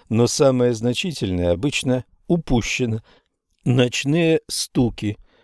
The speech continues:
плохое пищеварение, раздражение и множество поверхностных воздействий не забыты, но упущены все рефлексы тонкого мира,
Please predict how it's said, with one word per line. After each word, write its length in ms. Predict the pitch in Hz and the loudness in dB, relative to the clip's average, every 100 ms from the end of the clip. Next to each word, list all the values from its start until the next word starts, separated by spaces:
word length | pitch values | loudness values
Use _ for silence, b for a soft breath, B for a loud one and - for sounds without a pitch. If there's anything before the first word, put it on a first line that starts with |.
| _ | _
плохое 500 | - 123 127 151 143 | 2 2 2 0 0
пищеварение, 1000 | 135 156 - 135 127 113 107 95 98 104 - _ _ | -2 -6 -4 -2 2 2 2 0 -4 -6 -10 _ _
раздражение 920 | 135 151 107 123 120 98 107 98 107 | 2 2 2 2 2 2 0 2 -2
и 160 | 113 123 | 0 2
множество 680 | 127 151 127 - 120 117 b b b | 4 4 2 -4 0 0 b b b
поверхностных 840 | 151 139 123 110 123 131 - 139 - | 0 2 2 0 -4 -8 -6 -8 -4
воздействий 640 | 143 127 147 151 - 143 | -4 -2 -4 -4 -4 -2
не 220 | 127 143 | 0 0
забыты, 580 | 123 151 135 147 - 160 b b b - | 2 2 2 -4 -2 -6 b b b -2
но 280 | 113 127 | 4 4
упущены 640 | 120 - 143 139 - 135 131 | 2 0 -2 0 0 0 0
все 320 | - 131 135 | 0 0 2
рефлексы 600 | 131 - 120 135 - 127 | 0 -2 0 2 2 -2
тонкого 580 | - 110 104 92 107 117 | 0 2 2 0 0 2
мира, 360 | 127 147 65 | 2 2 0